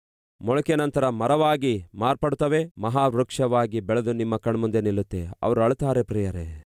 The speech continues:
ನಾಲ್ಕು ಗೋಡೆಗಳ ಮಧ್ಯದಲ್ಲಿ ಕಣ್ಣೀರು ಸುರಿಸುತ್ತಾ ಅಳುತ್ತಾರೆ. "ಏನಿದು? ಮಾಡಿರುವ ಪಾಪ ಎಲ್ಲಿ ಹೋಗುತ್ತೆ?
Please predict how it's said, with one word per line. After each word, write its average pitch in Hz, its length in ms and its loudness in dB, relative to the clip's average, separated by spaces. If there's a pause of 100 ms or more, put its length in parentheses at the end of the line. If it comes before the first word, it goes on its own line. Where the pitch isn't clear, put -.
(540)
ನಾಲ್ಕು 117 400 2
ಗೋಡೆಗಳ 139 540 4
ಮಧ್ಯದಲ್ಲಿ 98 840 -2 (300)
ಕಣ್ಣೀರು 135 500 4
ಸುರಿಸುತ್ತಾ 120 520 -2 (600)
ಅಳುತ್ತಾರೆ. 104 760 2 (300)
"ಏನಿದು? 131 680 2
ಮಾಡಿರುವ 135 440 4
ಪಾಪ 127 300 0
ಎಲ್ಲಿ 135 360 2
ಹೋಗುತ್ತೆ? 123 680 -2